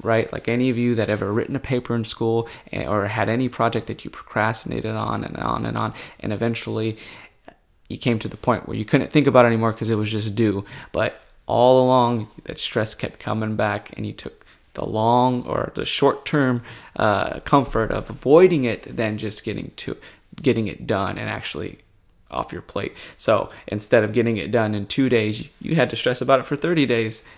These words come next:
and do it at the deadline. And we do this quite often and regularly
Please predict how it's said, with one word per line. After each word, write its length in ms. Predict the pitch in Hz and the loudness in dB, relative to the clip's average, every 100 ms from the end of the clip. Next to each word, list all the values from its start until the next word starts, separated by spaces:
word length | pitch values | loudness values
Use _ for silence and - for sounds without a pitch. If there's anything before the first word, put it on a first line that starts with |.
| - | -8
and 280 | 107 113 107 | -4 -2 2
do 100 | 113 | 4
it 80 | 113 | 4
at 140 | 107 | 2
the 80 | - | -4
deadline. 400 | 82 95 95 - | -4 -4 -4 -4
And 140 | 113 135 | -2 0
we 120 | 165 | 2
do 200 | 165 165 | 4 6
this 300 | 147 147 - - - _ | 4 0 -10 -16 -20 _
quite 320 | - - 123 - | -4 4 4 6
often 400 | 117 110 117 110 | 0 0 -4 -4
and 100 | - | -6
regularly 460 | - - - - | -8 -10 -12 -14